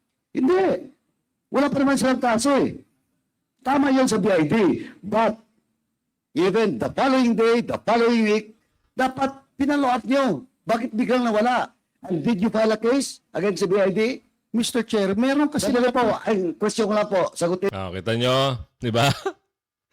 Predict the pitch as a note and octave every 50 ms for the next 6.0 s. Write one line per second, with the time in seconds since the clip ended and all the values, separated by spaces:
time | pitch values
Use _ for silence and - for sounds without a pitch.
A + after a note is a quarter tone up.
0 | A3+ G3+ E3 G2+ - D3 E3 F3+ F3 G3+ G#3+ A3 A3+ A#3 A3+ G#3+ B3 A#3+ B3 A3+
1 | A3+ D4 D#4 E4+ E4 B3+ G3 D#3+ C3+ A#2 A#2 - - - - - - C#4+ C#4 -
2 | B3+ - - - C#3+ E3+ F#3+ A3 A#3 A#3+ A#3 G#3+ G3 E3+ D3 C3 A2+ G2+ - _
3 | _ _ _ _ E3 F3 G3 G#3+ C4 C4+ C#4+ C#4+ B3 C#4 C#4+ C4+ A3+ - - C#4
4 | C4 B3 G3+ A#3 A#3 A3 - A#3+ G3+ - - G#3+ F#3 D#3+ D#3 D3 C#3 C3+ A#2 -
5 | _ - D3+ E3 E3 D#3+ D#3 C#3 D3 C#3 C3+ B2 G#2+ - A2 A2+ A#2 A2+ G#2